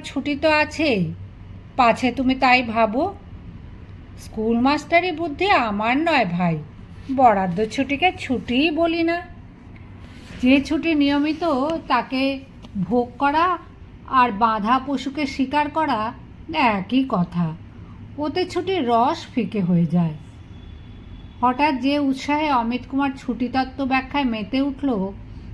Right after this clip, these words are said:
তার মূল কারণটা অনুমান করে জ্যোতির খুব মজা লাগলো। সে বললে, "কয়দিন থেকে ছুটিতত্ত্ব সম্বন্ধে তোমার মাথায় নতুন নতুন ভাব উঠছে,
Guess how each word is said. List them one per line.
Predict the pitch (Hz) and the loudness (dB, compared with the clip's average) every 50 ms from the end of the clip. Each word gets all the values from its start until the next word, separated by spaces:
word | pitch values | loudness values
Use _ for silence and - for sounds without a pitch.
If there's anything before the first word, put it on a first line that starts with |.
| - - - | -12 -6 0
তার | 277 285 277 254 | 2 4 4 4
মূল | 226 226 233 247 277 294 285 | 4 4 4 2 2 2 0
কারণটা | 285 269 247 247 254 254 262 262 285 277 | 2 2 2 2 2 0 0 0 0 0
অনুমান | 254 240 233 233 247 254 254 262 269 | 0 0 -2 0 0 0 0 0 0
করে | 277 285 320 320 | -2 -2 -2 -2
জ্যোতির | 254 208 226 214 202 - 254 247 - - | -2 -2 -4 -4 -2 -2 -4 -4 -4 -6
খুব | - 320 381 440 427 349 | -4 -4 -2 -2 0 -2
মজা | 254 202 190 175 196 190 | -2 0 0 0 0 2
লাগলো। | 180 170 170 156 151 165 160 156 160 - - - - - - - - - - - - - | 2 2 0 0 -2 -2 -2 -2 -4 -8 -12 -16 -18 -18 -18 -18 -18 -18 -18 -18 -16 -8
সে | - 247 247 247 | -2 2 2 2
বললে, | 240 262 277 285 285 285 262 226 226 233 247 - - - - - - - - - - - - - - - - - | 4 2 2 2 2 0 0 0 -2 -2 -6 -10 -16 -18 -18 -18 -18 -18 -20 -20 -20 -18 -18 -18 -18 -16 -6 2
"কয়দিন | 269 262 269 277 269 320 339 339 | 4 6 6 6 4 2 0 0
থেকে | 339 381 381 392 381 - | -2 -4 -4 -4 -6 -6
ছুটিতত্ত্ব | - - 277 262 269 285 269 - 302 302 277 302 320 311 | -6 -2 -2 0 0 0 -2 0 0 -2 -2 -2 -6 -6
সম্বন্ধে | - - 320 311 311 320 320 311 339 330 | -2 0 0 0 0 0 0 0 -2 -2
তোমার | - 277 247 247 254 262 269 269 | -2 -2 -2 0 0 2 2 2
মাথায় | 285 294 285 330 330 294 | 0 0 -2 -2 0 0
নতুন | 254 208 202 - 254 247 254 | 0 -2 -2 -2 0 0 0
নতুন | 269 269 302 294 269 | 0 0 0 0 0
ভাব | 202 - 165 175 180 202 220 208 | 0 0 0 2 2 2 2 2
উঠছে, | 208 185 170 - - - - 185 175 160 | 0 0 -2 -2 -4 -6 -2 0 0 0